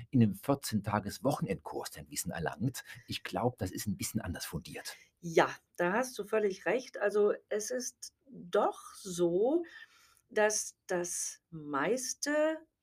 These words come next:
Speaker 2: äh, Wissen oder meine, d-, das meiste meiner Kompetenz sehr wohl aus meinem Leben kommt. Gleichwohl habe ich, äh, vor gut dreißig Jahren, vor über dreißig Jahren,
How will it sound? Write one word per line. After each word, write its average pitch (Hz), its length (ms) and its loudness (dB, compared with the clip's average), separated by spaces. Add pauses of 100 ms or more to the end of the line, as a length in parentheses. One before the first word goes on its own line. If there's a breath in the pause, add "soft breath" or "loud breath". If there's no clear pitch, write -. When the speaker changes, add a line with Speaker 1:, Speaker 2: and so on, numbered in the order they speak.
(140)
Speaker 2:
äh, - 60 -16 (200)
Wissen 175 380 0
oder 226 200 4
meine, 202 500 2
d-, - 160 -4
das 180 180 -2
meiste 240 320 2
meiner 208 280 4
Kompetenz 175 1040 0 (540 loud breath)
sehr 220 380 4
wohl 180 240 8
aus - 280 -8
meinem 147 300 -6
Leben 143 340 -6
kommt. - 600 -12 (880 loud breath)
Gleichwohl 185 680 4 (200)
habe 247 260 -4
ich, - 440 -4
äh, 196 300 -2
vor 180 340 -2
gut 240 380 -4
dreißig - 480 -8
Jahren, 202 500 2
vor 285 120 -6
über 220 200 -4
dreißig 214 460 -4
Jahren, 240 400 -2